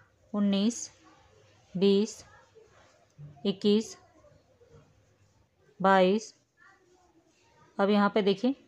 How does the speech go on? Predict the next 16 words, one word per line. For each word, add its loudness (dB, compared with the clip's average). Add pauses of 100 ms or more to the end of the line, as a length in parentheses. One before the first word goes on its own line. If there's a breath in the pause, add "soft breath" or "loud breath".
(100)
एक 0
फंदों 0
से -4
जो 0
पांच 0
फंदा 0
बनाया 0
था, -2
इसमें 0
से -2
दो 0
फंदे 0
लेंगे -2
और -2
हम, -6 (880 soft breath)
तेईस 2